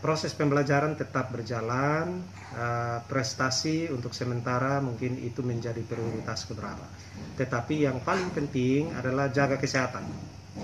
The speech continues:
Prestasi siswa itu nanti kita bicarakan kemudian.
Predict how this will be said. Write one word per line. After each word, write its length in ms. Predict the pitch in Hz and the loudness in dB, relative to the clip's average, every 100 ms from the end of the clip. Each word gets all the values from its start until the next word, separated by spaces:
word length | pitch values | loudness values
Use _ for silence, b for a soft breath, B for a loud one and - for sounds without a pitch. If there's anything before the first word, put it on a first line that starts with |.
| - - - | -8 -8 -6
Prestasi 480 | - 131 - 131 135 | 0 0 2 2 2
siswa 640 | 123 139 - 160 165 170 | 2 0 2 2 2 2
itu 160 | 131 127 | 0 2
nanti 400 | 135 135 131 117 | 4 4 2 -2
kita 240 | 113 117 | -4 -6
bicarakan 480 | 107 - 113 110 107 | -6 -4 -4 -4 -6
kemudian. 480 | 107 107 110 101 98 | -6 -6 -6 -8 -8